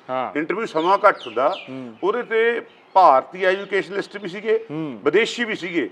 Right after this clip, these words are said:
Speaker 1: ਜੀ।
Speaker 2: ਸੱਤ ਅੱਠ ਸੌ ਸਾਲ ਦੀ, ਸੱਤ, ਸੌਰੀ, ਸੱਤ ਅੱਠ ਸੌ ਪੇਜ ਦੀ ਐਜੂਕੇਸ਼ਨ ਪਾਲਿਸੀ ਬਣੀ।
Speaker 1: ਜੀ।
Speaker 2: ਉਹਦੀ 'ਤੇ ਪਾਰਲੀਮੈਂਟ ਦੇ ਵਿੱਚ ਬਹੁਤ ਡਿਬੇਟ ਹੋਈ।
Speaker 1: ਹੂੰ।
Speaker 2: ਡਾਈਸੈਂਟਿੰਗ ਦਿੱਤਾ।
Speaker 1: ਹੂੰ।
Speaker 2: ਵੀ ਹੁਣ ਐਂ ਲੱਗਦਾ ਕਦੇ-ਕਦੇ ਵੀ ਸੱਠ ਸਾਲ ਪਹਿਲਾਂ ਜੋ ਪਾਰਲੀਮੈਂਟ ਦੇ ਵਿੱਚ ਐਮ ਪੀ ਸੀ, ਉਹਨਾਂ ਦਾ ਲੈਵਲ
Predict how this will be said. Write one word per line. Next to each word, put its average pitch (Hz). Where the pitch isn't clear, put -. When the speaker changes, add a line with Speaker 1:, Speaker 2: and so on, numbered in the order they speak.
Speaker 1:
ਜੀ। 117
Speaker 2:
ਸੱਤ 175
ਅੱਠ 180
ਸੌ 196
ਸਾਲ 160
ਦੀ, 175
ਸੱਤ, 165
ਸੌਰੀ, 147
ਸੱਤ 165
ਅੱਠ 170
ਸੌ 196
ਪੇਜ 175
ਦੀ 170
ਐਜੂਕੇਸ਼ਨ 156
ਪਾਲਿਸੀ 127
ਬਣੀ। 98
Speaker 1:
ਜੀ। 123
Speaker 2:
ਉਹਦੀ 220
'ਤੇ 254
ਪਾਰਲੀਮੈਂਟ 214
ਦੇ 214
ਵਿੱਚ 190
ਬਹੁਤ 180
ਡਿਬੇਟ 170
ਹੋਈ। 131
Speaker 1:
ਹੂੰ। 143
Speaker 2:
ਡਾਈਸੈਂਟਿੰਗ 196
ਦਿੱਤਾ। 190
Speaker 1:
ਹੂੰ। 143
Speaker 2:
ਵੀ 185
ਹੁਣ 156
ਐਂ 147
ਲੱਗਦਾ 143
ਕਦੇ-ਕਦੇ 143
ਵੀ 156
ਸੱਠ 143
ਸਾਲ 147
ਪਹਿਲਾਂ 143
ਜੋ 135
ਪਾਰਲੀਮੈਂਟ 127
ਦੇ 131
ਵਿੱਚ 127
ਐਮ 120
ਪੀ 123
ਸੀ, 127
ਉਹਨਾਂ 135
ਦਾ 127
ਲੈਵਲ 113